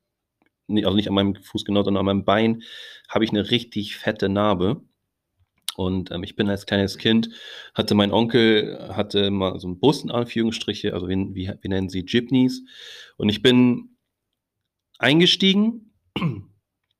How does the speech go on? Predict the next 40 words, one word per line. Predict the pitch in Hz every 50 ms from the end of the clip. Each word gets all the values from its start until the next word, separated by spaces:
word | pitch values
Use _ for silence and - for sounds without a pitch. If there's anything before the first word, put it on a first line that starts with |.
| _ _ - - - - - - - _ - _ _ _ _
bin | - - 135
aber | 127 127 -
abgerutscht | - - - - 110 - 117 143 - - - -
und | 113 110 110
er | 107 101
hatte | 101 - - 107 104 104
so | 95 104 98
Metallstufen. | 104 101 - - - 117 120 120 - - - 92 90 87 - 87 95 - - _ _ _ _ _ _ _ _ _ _ _ _ _ _ _ _ _ _ _ _
So, | - 87 85 92
ne? | 110 127 139 139
Und | 127
dann | 110 107 104
bin | 101 101
ich | -
halt | 98 85 -
abgerutscht | 156 156 - 143 131 127 131 127 - -
und | 139 117 113
so | - 107 107 107 104 101 101
und, | - - 101 98 95 98 - -
ähm, | - 92 92 95 95 - _ _ _ _ _ _ _ -
weiß | 92 95 92
nicht, | 98
nach | 98 95
fünf | - - 117 110 113
Minuten, | 113 110 101
als | 104 -
wir | 101
losgefahren | 107 107 104 - 101 - - 98 98
sind, | 98 98 95
meinte | 95 98 95 -
meine | 98 95 92 92
Cousine, | - - 95 101 98 95
dass | 92 87 -
mein | - 87 87
Fuß | - - 95 - -
blutet. | _ - - - - - - - _ _ _ _
Da | - 107
bin | 98
ich | 95 -
ausgeflippt. | - 104 107 - - 107 - 101 101 98 - -